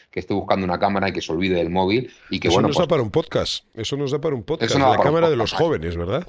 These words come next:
Speaker 1: Cámara de jóvenes, efectivamente. Y yo, mira, abrir el canal en TikTok ha sido, pues, buscar también un público. O sea, mi fin en todas las redes sociales, como no de otra manera, es poder vender equipos que, o anunciarme de lo que yo hago, que ven-, vivo de vender equipos,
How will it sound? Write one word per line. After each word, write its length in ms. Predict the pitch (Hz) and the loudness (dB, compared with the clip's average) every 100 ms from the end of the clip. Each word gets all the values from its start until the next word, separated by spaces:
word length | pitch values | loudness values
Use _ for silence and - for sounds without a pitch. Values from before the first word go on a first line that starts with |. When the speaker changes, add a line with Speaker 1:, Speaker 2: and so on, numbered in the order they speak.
| - _ _ _ _ - | -12 _ _ _ _ 0
Speaker 1:
Cámara 280 | 143 170 | 2 2
de 80 | 117 | 2
jóvenes, 400 | - 117 92 82 | 0 -2 -4 -10
efectivamente. 640 | 90 104 113 110 110 104 | -14 -8 -4 -2 -2 -6
Y 220 | 95 98 101 | -8 -6 -2
yo, 160 | 151 | 0
mira, 440 | 147 127 104 101 104 | 2 2 4 2 0
abrir 240 | 104 139 | -2 -4
el 60 | 139 | -4
canal 220 | 143 135 | -2 0
en 100 | 127 | -2
TikTok 300 | 117 - 127 | -4 -4 -2
ha 80 | 123 | -2
sido, 220 | 131 131 | -2 -4
pues, 140 | - | -4
buscar 340 | 101 87 123 131 | -4 -2 0 0
también 220 | 127 95 | 0 0
un 120 | 82 | -2
público. 320 | 120 117 95 | 0 0 0
O 40 | 87 | 0
sea, 300 | 104 82 80 | 2 2 0
mi 180 | 82 82 | -8 -8
fin 240 | - 110 | -2 -2
en 100 | 101 | 0
todas 160 | 95 101 | 2 2
las 20 | 95 | 2
redes 220 | 95 90 | 0 -4
sociales, 480 | 101 120 113 82 - - - | -2 0 2 0 -6 -20 -10
como 160 | - 95 | -4 0
no 80 | 117 | 2
de 60 | |
otra 160 | 113 110 | 2 2
manera, 300 | 101 110 117 | 2 2 0
es 60 | - | 0
poder 220 | 101 110 | 0 0
vender 300 | 92 90 101 | 0 -2 -2
equipos 380 | 87 120 170 - | -2 -2 -2 -2
que, 200 | 85 - | -8 -4
o 120 | 80 | -2
anunciarme 520 | 80 80 - 113 120 | -2 -4 0 0 2
de 80 | 87 | 0
lo 100 | 82 | 0
que 100 | 82 | -2
yo 160 | 87 101 | 0 2
hago, 220 | 123 90 | 2 0
que 140 | 82 78 | -2 -4
ven-, 360 | 80 101 87 | -4 -4 -4
vivo 260 | 90 117 92 | -2 0 2
de 80 | 85 | 2
vender 260 | 82 95 | 0 0
equipos, 420 | 95 98 107 120 | -2 -2 -2 -2